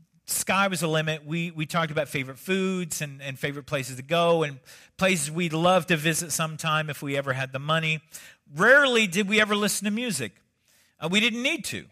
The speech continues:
because we enjoyed talking. It made the trip go by faster, and it also made it more enjoyable. We got to know each other better. Now,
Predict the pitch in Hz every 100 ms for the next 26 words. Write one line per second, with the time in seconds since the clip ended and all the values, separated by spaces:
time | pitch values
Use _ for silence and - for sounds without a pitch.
0 | _ _ _ _ 151 185 156 233 208 196
1 | 170 208 240 220 180 175 147 _ _ _
2 | _ _ _ - - 156 - - 117 123
3 | 147 156 165 202 208 175 - - 240 -
4 | 139 190 180 190 233 - 160 139 135 -
5 | 165 196 - 180 196 190 180 196 175 190
6 | 240 - 185 160 156 156 165 160 170 165
7 | 147 190 180 101 107 120 135 165 - 165
8 | 180 196 151 139 104 95 98 95 82 -
9 | _ _ _ _ _ _ _ - - -
10 | - - 165 233 262 156 139